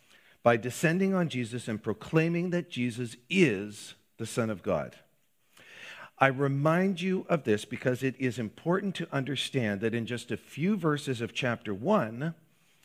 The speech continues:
Mark has already established that Jesus is the ex-, expected Messiah of the nation of Israel. My focus this morning will be on chapter two, but I want to give you a quick summary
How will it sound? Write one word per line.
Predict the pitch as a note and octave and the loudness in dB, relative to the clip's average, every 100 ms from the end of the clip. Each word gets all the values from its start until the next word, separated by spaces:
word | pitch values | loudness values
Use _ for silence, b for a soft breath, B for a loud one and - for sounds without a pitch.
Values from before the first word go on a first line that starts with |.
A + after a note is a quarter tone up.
| b b b | b b b
Mark | A#2+ D3+ | 4 4
has | D#3 C#3 | 0 2
already | D3+ F3 E3 | 4 4 2
established | D#3 - C3+ A#2 A2+ A#2 A2+ | 0 0 2 2 0 -8 -6
that | F#2+ | -6
Jesus | G2+ B2 D3+ D3+ C#3+ C#3+ | -2 0 0 0 -8 -6
is | B2 - | -8 -4
the | A2+ | -2
ex-, | G#2+ - - | -2 -6 -4
expected | - - - C#3 C3 C#3+ C3 | -4 -4 -2 -2 0 -4 -6
Messiah | A#2 - G#2+ G#2 G#2 G#2+ - _ - | -8 2 2 2 0 -4 -10 _ -6
of | G2+ | -2
the | G#2 | -2
nation | F#2+ - G2 | -2 -4 -6
of | E2+ | -6
Israel. | E2 D#2+ C#2 - _ _ _ _ _ _ _ B B B B B B B B B B | -6 -8 -12 -14 _ _ _ _ _ _ _ B B B B B B B B B B
My | D3+ | 2
focus | D3+ F#3 F#3 F#3+ | 6 4 4 -2
this | G#3+ G3 | -4 -2
morning | E3 D3+ C#3 | 2 2 2
will | C#3 D3+ | 0 2
be | D#3+ | 2
on | D#3 | 0
chapter | - C#3+ - C#3 | 0 0 0 -6
two, | - A2+ F#2+ | -2 0 2
but | A#2 | 2
I | A#2+ | 2
want | B2+ C#3+ | 2 -2
to | C#3 | -4
give | C3+ | -2
you | B2+ | -2
a | A2+ | -2
quick | - C#3 D#3 - | 0 -2 -2 -6
summary | - - F3+ E3+ F#2 E2+ A2 | -10 0 2 2 0 -4 -6